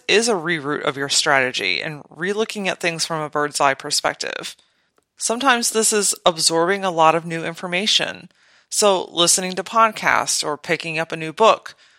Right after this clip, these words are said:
or reading an article that you've been meaning to read. When you can flood yourself with awesome information, that's also a natural fire starter. Remember, too, that Rome wasn't built in a day, so you're not gonna overcome this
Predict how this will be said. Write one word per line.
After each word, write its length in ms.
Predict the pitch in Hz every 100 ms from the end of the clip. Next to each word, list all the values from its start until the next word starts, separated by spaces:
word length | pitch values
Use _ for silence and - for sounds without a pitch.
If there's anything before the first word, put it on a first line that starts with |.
| _ -
or 160 | 156
reading 340 | 151 170 165 160
an 80 |
article 480 | - 214 220 220 180
that 180 | 165 160
you've 180 | 151 151
been 120 | 151
meaning 300 | 143 135 139
to 120 | - -
read. 300 | 80 - - _ _ _ _ _ _ _ _
When 140 | 208 208
you 100 | 233
can 200 | 285 254
flood 440 | - - 185 202
yourself 640 | 247 240 208 170 165 - -
with 200 | 165 160
awesome 500 | - 151 165 - 180
information, 880 | 156 156 151 139 127 139 - 92 123 - _ _ _ _
that's 260 | - 190 -
also 540 | - 175 185 - 202 185
a 80 |
natural 600 | 165 151 151 151 - 147
fire 420 | 131 - 123 123 131
starter. 500 | - 104 - 73 - _ _ _ _ _ _ -
Remember, 340 | 247 302 330
too, 300 | 262 277 254
that 240 | 226 185 -
Rome 320 | 170 185 226
wasn't 320 | 240 240 208
built 200 | 180 165
in 40 |
a 80 | 165
day, 320 | 160 143 -
so 180 | 175 -
you're 160 | 185 196
not 160 | 233
gonna 200 | 262 247 -
overcome 440 | 190 185 - 156
this 360 | 143 147 -